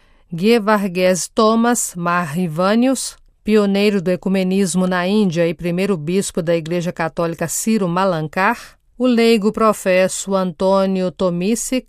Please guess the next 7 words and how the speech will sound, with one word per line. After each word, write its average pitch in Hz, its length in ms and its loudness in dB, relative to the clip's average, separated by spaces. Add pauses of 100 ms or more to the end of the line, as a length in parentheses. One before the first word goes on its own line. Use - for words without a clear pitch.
croata 185 640 -2
da 170 200 0
Ordem 175 400 0
dos 170 240 -6
Frades 175 380 -2
Menores 165 440 -4
Capuchinhos, 226 920 -4